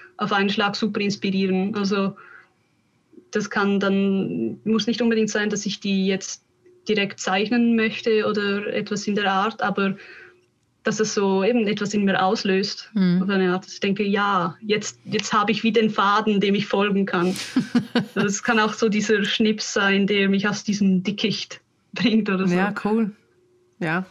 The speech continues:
Speaker 2: sehr cool. Wie kommst du zu deiner Quelle, wäre die nächste Frage. Ähm, ich denke mal, das ist schwierig jetzt in dieser Zeit, oder, für dich,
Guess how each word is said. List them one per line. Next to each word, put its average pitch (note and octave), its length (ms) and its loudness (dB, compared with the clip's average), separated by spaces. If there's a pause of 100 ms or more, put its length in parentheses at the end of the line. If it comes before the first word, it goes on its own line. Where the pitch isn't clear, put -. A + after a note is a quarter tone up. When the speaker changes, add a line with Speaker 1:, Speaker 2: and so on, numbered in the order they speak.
(120)
Speaker 2:
sehr G3 340 -4
cool. E3+ 200 0 (1000)
Wie G#3 180 0
kommst B3+ 380 0
du C4 40 2
zu - 180 -2
deiner G#3 300 0
Quelle, G#3+ 460 0
wäre G3+ 100 0
die F#3 180 0
nächste G#3 380 0
Frage. G#3+ 640 -2 (140)
Ähm, F#3 420 2
ich - 180 -6
denke G3+ 260 -2
mal, G#3+ 120 2
das A3+ 140 2
ist C4 160 2
schwierig D4+ 440 2
jetzt F#3 340 -2
in F#3+ 100 4
dieser G3+ 300 -2
Zeit, E3 360 0
oder, F#3+ 180 0
für G#3+ 160 -2
dich, F3+ 300 -4